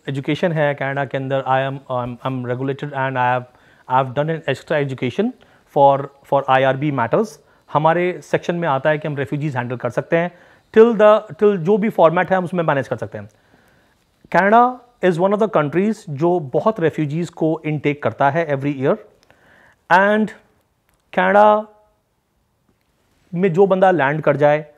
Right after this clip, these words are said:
उसको वो लोग they see कि हाँ, ठीक है, इस बंदे की प्रॉब्लम सुनो, which is a good thing। अगर आप अपनी कंट्री में हेल्प नहीं मांग पा रहे हो, अगर आप कनाडा पहुंच के अगर हेल्प मांग रहे हो, it's a good thing कि आप उनको, वहाँ की गवर्नमेंट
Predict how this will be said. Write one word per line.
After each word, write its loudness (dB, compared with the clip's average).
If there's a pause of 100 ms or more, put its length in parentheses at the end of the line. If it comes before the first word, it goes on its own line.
(180)
उसको 0
वो -2
लोग 0
they 0
see -6 (120)
कि -2
हाँ, 0
ठीक -8
है, -8 (220)
इस 0
बंदे -2
की -6
प्रॉब्लम -2
सुनो, -12 (340)
which 4
is 2
a -4
good 4
thing। -2 (960)
अगर 4
आप 2
अपनी -2
कंट्री 0
में -2
हेल्प 0
नहीं 0
मांग 0
पा 0
रहे -2
हो, 0
अगर -2
आप 0
कनाडा -2
पहुंच -2
के -4
अगर -2
हेल्प 0
मांग 2
रहे 2
हो, 0 (400)
it's 2
a -4
good 2
thing -2
कि -8
आप 2
उनको, -2
वहाँ 2
की -6
गवर्नमेंट 0